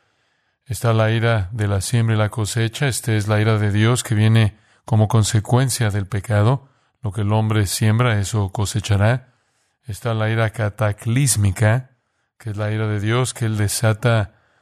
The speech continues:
sobre el hombre mediante el uso milagroso del orden natural, como el diluvio u otro desastre masivo que lanza almas a la eternidad.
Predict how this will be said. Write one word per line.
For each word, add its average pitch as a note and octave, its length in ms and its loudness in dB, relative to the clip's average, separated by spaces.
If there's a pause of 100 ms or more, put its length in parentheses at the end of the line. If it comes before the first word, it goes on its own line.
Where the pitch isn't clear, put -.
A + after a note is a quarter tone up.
(140)
sobre A#2+ 760 -2 (400)
el G#2 260 -4
hombre A2+ 520 -2 (640)
mediante A2 1000 0 (540)
el G2+ 300 -4
uso A#2+ 340 -2
milagroso A2+ 1040 0 (300)
del G#2 260 -4
orden A2 420 -2
natural, G#2 720 -2 (680)
como G#2 260 -8
el G2+ 120 -6
diluvio G#2+ 580 -2 (1080)
u A2 100 -6
otro G#2+ 320 -2
desastre G#2+ 500 -2
masivo G2+ 520 2
que G#2+ 300 0 (500)
lanza A2+ 480 2
almas G#2 500 -4
a G#2 140 -4
la G2 100 -4
eternidad. G2 680 -2